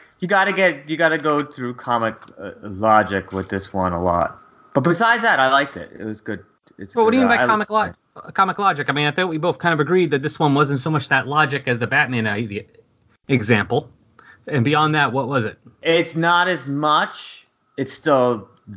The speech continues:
Speaker 1: it's still in that degree where it's like, you should just, you should just leave. You,
Speaker 2: Well, I
Speaker 1: you
Speaker 2: think
Speaker 1: know, you
Speaker 2: I
Speaker 1: have
Speaker 2: don't
Speaker 1: enough problems.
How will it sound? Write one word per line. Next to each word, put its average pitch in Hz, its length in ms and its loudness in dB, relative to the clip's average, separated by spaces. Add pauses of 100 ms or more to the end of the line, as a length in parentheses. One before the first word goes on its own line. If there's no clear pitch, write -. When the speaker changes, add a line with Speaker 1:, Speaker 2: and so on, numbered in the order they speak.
(140)
Speaker 1:
it's 127 200 -6
still 131 380 2
in 120 160 0
that 113 240 4
degree 101 440 -2
where 92 300 -2
it's 92 160 -6
like, 98 260 -2
you 110 80 -4
should 101 240 -8
just, 95 260 -6 (320)
you 107 100 -2
should 95 200 -6
just 95 240 -2
leave. 90 280 4
You, 92 340 2 (160)
Speaker 2:
Well, 240 200 2
I 226 60 4
Speaker 1:
you 104 80 -10
Speaker 2:
think 202 140 0
Speaker 1:
know, 87 140 -6 (240)
you 143 160 0
Speaker 2:
I 151 40 0
Speaker 1:
have 147 100 2
Speaker 2:
don't - 100 2
Speaker 1:
enough 131 160 -2
problems. 98 540 0